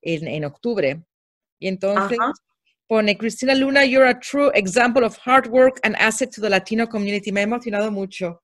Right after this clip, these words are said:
Speaker 1: mucho, mucho, mucho.
Speaker 2: ¡Qué bonito, Cristina! ¡Maravilloso! ¡Muchas felicidades!
Speaker 1: Muchas gracias. Aquí ya sabes que les encantan dar premios. En España no tanto, pero aquí, mira,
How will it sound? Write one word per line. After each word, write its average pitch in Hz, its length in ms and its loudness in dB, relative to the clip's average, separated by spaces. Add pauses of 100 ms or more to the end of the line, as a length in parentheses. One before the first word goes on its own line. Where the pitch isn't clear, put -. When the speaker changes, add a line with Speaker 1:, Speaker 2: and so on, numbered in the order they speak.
(320)
Speaker 1:
mucho, 214 280 -8
mucho, 214 260 -8
mucho. 196 500 -16 (440)
Speaker 2:
¡Qué 285 200 6
bonito, 339 580 4
Cristina! 302 580 0
¡Maravilloso! 247 880 2
¡Muchas 277 400 2
felicidades! 349 1300 2
Speaker 1:
Muchas 269 200 2
gracias. 240 280 2
Aquí 226 120 -10
ya 294 80 2
sabes 285 220 0
que - 80 -4
les 254 120 -2
encantan 233 320 2
dar 240 180 4
premios. 214 300 0
En 196 60 -4
España 214 300 0
no 269 120 0
tanto, 240 240 0
pero 247 120 0
aquí, 220 200 -6
mira, 233 320 2